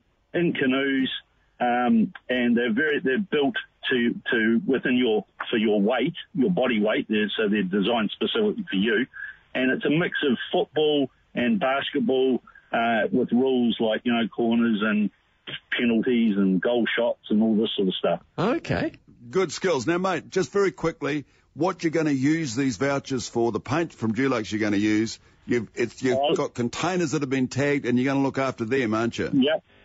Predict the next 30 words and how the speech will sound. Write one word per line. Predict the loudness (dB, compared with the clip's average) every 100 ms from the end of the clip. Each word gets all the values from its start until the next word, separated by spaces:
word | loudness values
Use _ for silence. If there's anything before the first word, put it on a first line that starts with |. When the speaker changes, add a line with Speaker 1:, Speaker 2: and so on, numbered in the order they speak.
| -16 -4
Speaker 1:
Yep. | -2 -2 _ -2
We're | 0 2
gonna | 2 0 -2
look | -2 -2 0
after | -2 -2 -2 -2
our | 0
containers. | 0 2 2 2 2 -2 -2
They | 0 2 2
are | 2 0
looking | 0 0 0
a | 0
bit | 0 -2 -2
sad | -2 0 0 0
and, | 2 2 4 2
uh, | 0 -2 -2
we, | -2
you | 0 0
know, | 0
we | 0
have | -2
some | -2 -2
people | 0 0
that | 2
like | 2 0 -2
to |
put | -4 0
their | 0
artwork | 0 -2 0 0 0
on | 0
it. | 0